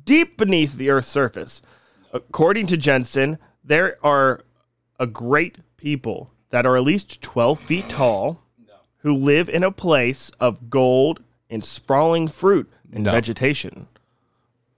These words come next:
Speaker 2: Cap.
Speaker 1: Along with penguins who are over a hundred feet tall and elephants who have necks to thousand feet long. The way the story works out in, in the novel,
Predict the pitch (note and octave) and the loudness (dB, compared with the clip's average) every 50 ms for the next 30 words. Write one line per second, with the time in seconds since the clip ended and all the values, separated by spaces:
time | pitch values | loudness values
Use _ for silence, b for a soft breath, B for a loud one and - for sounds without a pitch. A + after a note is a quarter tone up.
0 | _ _ - - G#2+ G2 G2 F#2 - - _ _ _ _ _ _ _ _ _ _ | _ _ -10 -4 -2 -2 -2 -4 -6 -12 _ _ _ _ _ _ _ _ _ _
1 | _ _ _ _ _ _ _ _ _ _ _ _ _ _ _ _ _ - - C3+ | _ _ _ _ _ _ _ _ _ _ _ _ _ _ _ _ _ -6 -2 0
2 | A#2 B2+ C3+ D#3 F#3 F#3+ F3+ E3+ D#3+ D3 _ - - G#3+ G#3+ F#3 D3 B2 A2 G#2 | 2 4 2 2 2 0 0 0 0 -2 _ -4 -2 -2 0 0 -2 -2 -2 -4
3 | G#2+ - - A#2 C3+ B2+ B2 B2 B2 C3 B2 B2 A#2+ A2+ A2 A2+ D3 D3+ D3+ D#3 | -10 -12 -8 -6 -4 -4 -2 -2 -4 -4 -4 -6 -6 -8 -6 -6 -6 -4 -4 -6
4 | C#3+ - - D3 C#3 - - - D3 C3+ B2 A2+ A2 A2 A2+ A2+ - - G3+ C4 | -6 -2 -2 -2 -2 -4 -4 -2 0 0 0 0 -2 -4 -6 -6 -2 0 2 2
5 | - C4+ - - C#3+ A#2+ A2+ - - - - - B B B B B B B B | 2 2 0 0 -2 -2 -2 -6 -10 -12 -12 -12 B B B B B B B B
6 | B F#3 F#3 F#3 F3 E3+ D3 D3+ E3+ G3+ A#3+ - - - - - F3+ F3+ - A3 | B 4 4 4 4 2 0 2 0 0 0 -2 -6 -10 -6 -2 -2 0 2 2
7 | A3 A3+ A3+ G#3+ F3+ F3 D3+ C3 - C#3 A#2+ - - - A#2+ A#2+ A2+ G2 - - | 2 2 2 0 -2 -4 -4 -4 -2 -4 -4 -4 -4 -2 0 0 0 0 -2 -8
8 | - - - B B B B B B B B B - D3+ E3+ E3 F3 G#3+ A3+ B3 | -14 -10 -8 B B B B B B B B B 0 0 0 2 4 4 4 4
9 | C4+ B3+ G#3 G3 - - G#3+ G3+ G3 G3 F#3+ F#3 F#3+ F#3 - - - B2+ D3+ F3+ | 2 2 -2 -4 0 2 4 4 4 4 4 2 0 -2 -4 -8 -2 0 0 0
10 | F#3 - - D#3 C#3 B2 A#2+ C#3+ - _ _ _ _ _ _ _ _ _ _ _ | 0 0 0 0 2 2 0 -2 -6 _ _ _ _ _ _ _ _ _ _ _
11 | _ _ - C3+ C3+ C3 B2+ B2+ B2+ A#2+ - B2 B2+ B2 B2 A#2 A#2 A2+ A2 G#2 | _ _ -4 -2 -2 0 0 -2 -4 -4 -4 -2 -2 0 2 2 2 0 -2 -4
12 | G#2+ C3 | -10 -10